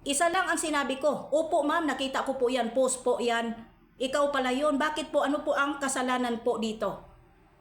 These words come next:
"Anong kasalanan mo po sa kanya?" "Wala po akong kasalanan sa kanya. Hindi ko po,"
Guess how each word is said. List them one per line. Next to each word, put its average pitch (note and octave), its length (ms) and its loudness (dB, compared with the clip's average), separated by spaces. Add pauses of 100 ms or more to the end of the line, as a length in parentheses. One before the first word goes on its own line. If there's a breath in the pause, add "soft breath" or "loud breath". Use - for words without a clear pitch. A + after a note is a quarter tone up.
(720)
"Anong E4 280 2
kasalanan D4+ 560 0
mo C#4 120 0
po C4 80 0
sa A#3+ 160 -2
kanya?" A#3+ 280 0
"Wala C#4+ 280 2
po E4 120 2
akong D#4 160 -2
kasalanan C#4+ 480 0
sa C4 80 -2
kanya. C4+ 240 0
Hindi C4 320 2
ko C#4 120 -4
po," B3+ 120 -4